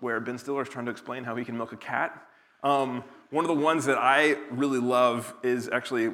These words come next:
from a Saturday Night Live sketch where a guy, um, is at his girlfriend's house with their family for dinner,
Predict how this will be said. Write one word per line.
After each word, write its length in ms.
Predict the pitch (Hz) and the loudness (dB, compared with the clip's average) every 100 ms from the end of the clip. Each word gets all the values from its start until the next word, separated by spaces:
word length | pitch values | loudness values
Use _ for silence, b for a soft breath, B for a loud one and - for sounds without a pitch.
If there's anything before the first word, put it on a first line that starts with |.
| 110 | -6
from 160 | - 131 | -10 -4
a 320 | 110 98 82 - - | -2 -2 -6 -14 -20
Saturday 340 | - 127 131 | -4 0 0
Night 220 | 127 123 104 | -2 -4 -2
Live 220 | 113 123 | -2 -2
sketch 480 | - 127 127 - - b b b b | -4 -4 -4 -6 -18 b b b b
where 140 | - 127 | -2 -2
a 80 | 117 | 0
guy, 520 | 120 120 120 117 120 | 2 4 4 0 -4
um, 340 | 123 120 113 110 | -6 -4 -4 -6
is 160 | 117 107 | -8 -4
at 180 | 107 107 | -2 -2
his 160 | 113 | -8
girlfriend's 380 | 110 120 117 117 | -6 -6 -6 -8
house 280 | 107 107 - | -4 -6 -6
with 240 | 110 104 | -8 -8
their 140 | 117 113 | -6 -8
family 300 | 113 113 113 | -8 -10 -8
for 120 | 117 | -8
dinner, 460 | 110 113 123 120 | -6 -4 -6 -8